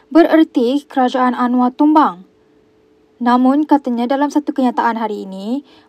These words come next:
meneruskan kerjasama dengan Zahid juga menjejaskan imej Anwar,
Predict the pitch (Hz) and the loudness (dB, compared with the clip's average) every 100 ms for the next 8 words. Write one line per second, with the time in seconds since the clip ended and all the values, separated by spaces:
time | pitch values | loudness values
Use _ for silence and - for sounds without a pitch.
0 | 247 262 294 320 - 349 359 330 330 311 | 0 4 6 4 4 0 2 0 2 4
1 | 320 302 269 262 247 247 285 226 262 294 | 4 2 0 0 2 2 4 2 0 -2
2 | 247 294 311 311 285 247 277 269 - 269 | -2 0 2 2 2 0 0 0 0 0
3 | 262 254 247 - 247 269 277 277 339 | 0 0 0 0 -2 0 2 2 0